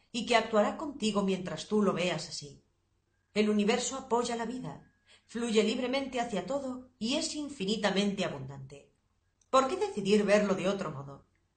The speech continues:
Todos los problemas a los que nos enfrentamos surgen de creer que estamos separados de Dios y entre nosotros, lo que nos lleva a un estado de conflicto.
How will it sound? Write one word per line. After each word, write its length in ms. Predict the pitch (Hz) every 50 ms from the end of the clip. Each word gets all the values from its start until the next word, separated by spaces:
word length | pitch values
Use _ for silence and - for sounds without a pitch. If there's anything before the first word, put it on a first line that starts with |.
| _ _ _ _ _ _ _ _ _ _ -
Todos 280 | - 339 339 359 349 349
los 160 | 285 240 254
problemas 540 | - 190 185 160 190 208 208 202 190 196 -
a 60 | 190
los 180 | 185 185 185
que 100 | - 196
nos 220 | 185 175 175 - 180
enfrentamos 800 | 151 131 - - 139 135 - - 202 202 180 160 156 156 - - - - _
surgen 480 | - - - 262 269 262 - 285 262 247
de 140 | 240 233 220
creer 320 | 214 226 262 302 302 -
que 100 | - 233
estamos 460 | 208 202 - 269 294 294 294 277 -
separados 500 | - 226 202 170 156 175 180 180 196 190
de 80 | 196 208
Dios 360 | 202 208 196 185 190 190 -
y 60 | 247
entre 240 | 196 - 160 170 160
nosotros, 600 | 147 156 156 - 214 208 - - 151 147 - - _ _ _ _ _ _ -
lo 160 | 240 240 240
que 80 | 240
nos 160 | 233 226 220 226
lleva 320 | 269 311 311 294 277 269
a 60 | 285
un 140 | 302 320 294
estado 400 | 240 - - - 208 202 196 190
de 120 | 175 170
conflicto. 720 | 165 160 143 135 - - 143 - - - 139 143 - -